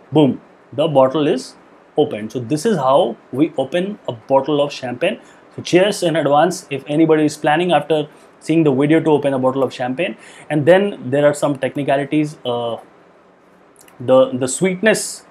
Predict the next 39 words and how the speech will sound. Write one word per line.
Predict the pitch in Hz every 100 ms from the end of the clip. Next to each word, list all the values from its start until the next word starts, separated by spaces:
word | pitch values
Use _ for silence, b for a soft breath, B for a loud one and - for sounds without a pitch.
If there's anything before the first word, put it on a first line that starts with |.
| -
level | 139 147 151 151
in | 147
champagne, | 135 131 127 175
you | 180 147
must | 147 156
understand | 135 131 156 143 143 135
as | 123
a | 131
F | 120
and | 135
B | 123
guy | 117 123 175 - b b b b -
that | 127 - _ _ _ _ _ -
we | 123 151
have | 139 143 123 - _ -
Brut, | 107 139 - - - - _ _ _ _ _ _
natural, | 127 131 143 180 202 202 B B
which | 147 156
is | 190 185
a |
bone | 135 147 175
dry. | 175 170 190 180
We | 160
have | 160 160 -
extra | 156 - 214 190
brut, | 170 143 185 185
which | 156 160
is | 160 143 - - _ -
very | 120 160 220
dry. | 165 180 202
Then | 175 170
we | 170
have | 160 165 135 120
brut | 147 185 - b b -
very | 117 123 175 208
dry | 156 170
to | 170 165
fairly | - 143 147 156
dry. | 135 139 165